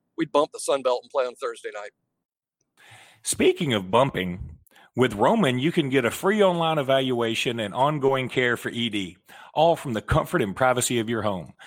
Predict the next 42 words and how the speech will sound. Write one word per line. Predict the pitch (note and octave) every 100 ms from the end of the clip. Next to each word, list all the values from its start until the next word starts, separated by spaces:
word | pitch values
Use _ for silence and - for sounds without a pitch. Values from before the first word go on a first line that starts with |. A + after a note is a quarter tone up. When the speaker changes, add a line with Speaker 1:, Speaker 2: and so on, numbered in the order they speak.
| -
Speaker 2:
Just | - C#3 B2+
go | A#2+
to | G2
get | F2 D#3+ -
roman | D3 C#3 A2+
dot | F#2 B2+ -
com | - A2+ G#2+ G#2
slash | A2+ C#3+ F3 F3+
locked | E3+ - - - _ _ -
to | A#2
get | G#2+ G#2
a |
free | F#2 - E3 A#2+
online | G#2+ G2 F#2+ F#2
visit | A#2+ C3+ D3 -
and | G#2+
free | - - B2+ F2+
two-day | - G2 F#2+
shipping. | G2+ G2+ - D#2 _ - -
If | A2+ A#2+
you |
can't | C#3 G#3 E3+
visit | G#3 G#3
Roman | G3 G#3+ G3+
right | G#3 F#3+
now, | G#3+ G#3 A2 G2 _ _
you | B2 C3
can | D3
find | D3 C#3+ C#3
this | D#3+ G2+ -
and | G#2+
all | G#2 B2
other | B2 B2 G2
offers | G2 - - - -
from | - F#2+
Locked | F2+ A2 A2 A2
On | G#2+ G#2+
sponsors | - A2 - F2+ E2
at | -
Locked | G#2+ G#2 -
On | G#2+ G#2
Podcast | G#2 F#2+ F2+ - F#2 -